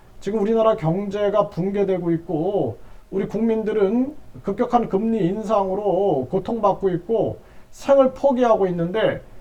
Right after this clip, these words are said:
이들은 딴 나라 사람이 돼버릴 수밖에 없는 거예요. 여기에서 그냥 매몰되다 보면은 아무런 생각도 못 하는 거죠.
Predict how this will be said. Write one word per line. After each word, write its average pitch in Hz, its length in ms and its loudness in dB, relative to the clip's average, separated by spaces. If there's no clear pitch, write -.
이들은 311 380 6
딴 294 240 2
나라 320 220 12
사람이 202 640 6
돼버릴 175 340 4
수밖에 147 320 -2
없는 127 260 0
거예요. 92 320 -4
여기에서 233 640 2
그냥 196 500 0
매몰되다 220 640 6
보면은 185 580 0
아무런 262 360 6
생각도 240 360 6
못 180 180 0
하는 165 200 0
거죠. 117 460 -6